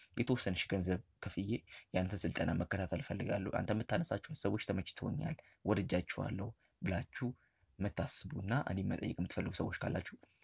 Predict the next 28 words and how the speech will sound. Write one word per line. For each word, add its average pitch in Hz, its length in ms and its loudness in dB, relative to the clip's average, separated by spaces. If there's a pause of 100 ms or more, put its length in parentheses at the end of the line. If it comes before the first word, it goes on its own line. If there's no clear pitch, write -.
(200)
የቴሌግራም 95 540 4
አድራሻዬን 113 480 2 (1000)
ከታች 104 260 2
ዲስክሪፕሽን - 400 -2
ላይ 90 80 2
አስቀምጠዋለሁ 98 540 4
ወይም 98 260 4
ደግሞ 101 240 2 (280)
አሁን 101 220 4
እነግራችኋለሁ። - 680 2 (320)
ቲክቶ-፣ - 260 2
እ፣ - 120 4 (440)
ቴሌግራም 98 400 2
ላይ 160 100 4 (560)
አት 107 240 2 (140)
ያብ 104 260 2 (280)
አምስት 98 380 2
ስምንት 131 340 0 (140)
አራት - 360 -2
አምስት - 380 -4 (180)
ደግመዋለሁ፣ 95 500 2 (520)
አት 104 220 6
ያብ 110 200 4 (400)
አምስት 95 360 4
ስምንት 110 320 2 (280)
አራት 92 300 0
አምስት 92 260 0
ላይ 147 120 4